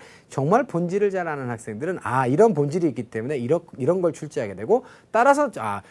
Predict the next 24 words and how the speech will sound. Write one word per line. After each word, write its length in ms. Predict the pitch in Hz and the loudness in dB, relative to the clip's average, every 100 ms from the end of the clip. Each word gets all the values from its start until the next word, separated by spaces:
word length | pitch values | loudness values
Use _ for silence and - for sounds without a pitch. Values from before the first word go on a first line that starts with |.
| _ | _
저 180 | - 135 | -6 2
사람의 320 | 196 240 233 | 4 4 2
설명 320 | 214 220 202 | 2 0 -2
중에서 240 | 170 151 175 | -2 -2 0
이러이러한 500 | 143 190 190 170 160 | 2 4 4 4 0
것들은 400 | 127 139 180 165 | -4 -4 -6 -6
와, 360 | - - 123 - - - _ | -14 -12 -12 -14 -20 -20 _
야, 120 | 90 104 | -12 -8
이런 320 | 110 208 247 | -2 0 2
의미가 300 | 127 139 190 | -2 -2 -4
있구나. 680 | 117 - 92 87 190 92 - _ _ | -4 -10 -14 -12 -10 -12 -14 _ _
그러면 360 | - 185 262 254 | 2 4 6 4
내가 180 | 196 | 6
이런 160 | 190 202 | 8 8
것들을 260 | 220 220 214 | 8 6 2
잘 200 | - 127 | 2 -2
익혀주면 400 | 131 147 113 175 | -2 -6 -4 -4
이런 180 | 127 139 | -4 -4
것들을 220 | 120 131 | -6 -8
잘 120 | 156 | -6
맞출 260 | 107 101 135 | -8 -8 -8
수 120 | - | -8
있겠지"라고 680 | - 104 220 202 160 190 | -8 -8 -2 6 8 10
하는 280 | 233 220 311 | 10 8 2